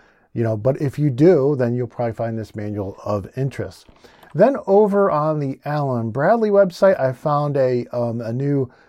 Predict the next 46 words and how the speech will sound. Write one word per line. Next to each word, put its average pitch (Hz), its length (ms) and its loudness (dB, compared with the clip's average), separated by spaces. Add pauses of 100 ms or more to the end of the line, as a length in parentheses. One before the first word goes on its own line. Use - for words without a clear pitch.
(180)
asem, 196 560 0
A 135 220 -2
S 127 220 -8
E 123 160 -4
M, 131 160 -2
or 98 180 -2
Awesome, 135 440 -4
as 135 180 -6
I 143 60 -6
like 143 140 -6
to - 80 -20
call 143 220 -4
it, 165 120 -6 (360)
a 131 120 0
manual 151 480 0
on 120 220 -4
their 117 160 -2
sixty-three 160 760 -6
hundred 143 440 -6 (400)
B 170 480 0
and 110 260 -8
T 113 500 -4 (400)
uh, 107 240 -8 (140)
uh, 117 140 -8
computers. 180 680 0 (280)
And 147 80 -4
before 208 240 2
we 254 100 0
get 208 140 2
to 175 80 2
that, 147 80 8
I 139 60 6
wanna, 147 260 0 (200)
uh, 135 180 4
tell 160 160 -2
you 147 140 4
a - 20 4
little, 135 320 2
uh, 120 160 4
inside 151 380 -2
story 143 260 0
here. 123 80 2
You 117 120 0
see 165 160 -6
Darren 160 380 0
here? 175 240 -2